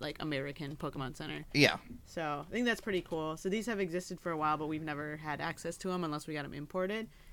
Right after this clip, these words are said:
Speaker 1: Um, but yeah, I was eyeing 'em, and I was like, "Ah, I don't like." I have a Pikachu display, and I think you saw the Pikachu display, right? My little
Speaker 2: Yeah.
Speaker 1: shelf. Yeah, and I, um, the collection's been growing, but I think I'm gonna, I think I'm gonna hold
Speaker 2: Gonna
Speaker 1: off with
Speaker 2: pass on
Speaker 1: something.
Speaker 2: these.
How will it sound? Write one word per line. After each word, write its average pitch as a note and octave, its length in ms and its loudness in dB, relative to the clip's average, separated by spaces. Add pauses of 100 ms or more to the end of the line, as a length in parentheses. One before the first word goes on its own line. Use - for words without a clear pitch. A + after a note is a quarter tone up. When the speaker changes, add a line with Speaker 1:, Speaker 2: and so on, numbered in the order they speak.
(200)
Speaker 1:
Um, E3 280 6
but G#3+ 80 8
yeah, G#3+ 180 12
I A3 40 12
was A3 100 6
eyeing G3 280 8
'em, F#3+ 200 6
and F#3 100 2
I F#3 60 6
was F3 80 4
like, F3 160 0
"Ah, - 240 -4
I - 40 0
don't G3 220 0
like." F#3+ 220 0 (320)
I F3+ 80 4
have G#3 220 6
a G#3+ 80 2
Pikachu F#3 600 0
display, F#3 680 2
and F#3 140 0
I F#3+ 60 4
think C#4 200 0
you A3 80 0
saw D3+ 160 -2
the D3 100 -6
Pikachu - 380 -10
display, - 460 -8 (100)
right? E3 320 0
My E3+ 120 -4
little E3 200 4
Speaker 2:
Yeah. G3+ 140 12
Speaker 1:
shelf. D#3 260 -2 (500)
Yeah, E3+ 360 2
and F3 100 2
I, E3+ 460 4
um, D3 180 -4 (760)
the D#3+ 140 -6
collection's F3+ 460 0
been D#3+ 200 -2
growing, D#3 340 2
but C#3+ 100 -2
I D3 80 0
think D#3+ 240 -6
I'm F3 120 0
gonna, D3+ 360 0
I - 500 -20
think F3 100 -2
I'm F3 60 0
gonna D#3 100 0
hold E3 260 0
Speaker 2:
Gonna D#3 140 8
Speaker 1:
off D#3 100 6
with F3 80 8
Speaker 2:
pass A3 140 6
on - 40 0
Speaker 1:
something. G#2 240 6
Speaker 2:
these. - 260 0